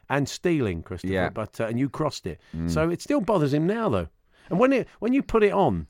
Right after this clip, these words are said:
Speaker 1: do you feel guilty? Uh, that's
Speaker 2: You
Speaker 1: the
Speaker 2: cannot
Speaker 1: question.
Speaker 2: enjoy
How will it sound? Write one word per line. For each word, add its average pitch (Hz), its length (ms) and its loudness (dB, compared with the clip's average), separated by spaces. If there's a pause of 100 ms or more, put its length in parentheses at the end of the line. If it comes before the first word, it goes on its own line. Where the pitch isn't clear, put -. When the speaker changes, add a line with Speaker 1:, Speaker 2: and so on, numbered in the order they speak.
(140)
Speaker 1:
do - 80 -4
you 147 40 -2
feel 196 240 2
guilty? 170 500 0 (140)
Uh, 113 120 -12
that's 120 180 -4
Speaker 2:
You 131 40 0
Speaker 1:
the - 80 -6
Speaker 2:
cannot 185 260 6
Speaker 1:
question. 139 160 4
Speaker 2:
enjoy 123 500 6